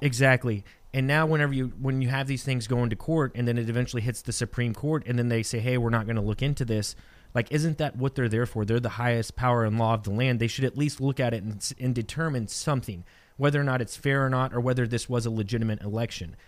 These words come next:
And the question arises to me, and I could be wrong in all of this, and the, just the question in my head, and after just seeing a lot of things that are happening right now,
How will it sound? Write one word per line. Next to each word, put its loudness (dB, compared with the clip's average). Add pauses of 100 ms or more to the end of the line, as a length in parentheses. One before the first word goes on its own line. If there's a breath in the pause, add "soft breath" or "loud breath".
(500 soft breath)
And 0 (100)
the 0
question -2
arises 2
to -6
me, 0 (520 soft breath)
and 2 (100)
I 2
could 0
be 0
wrong 2
in 2
all 2
of -2
this, -6 (120)
and 0
the, -2
just -2
the -6
question 0
in 2
my -2
head, 2
and 0
after -4
just -4
seeing -2
a -4
lot 0
of -4
things -4
that -4
are -2
happening -2
right -4
now, 2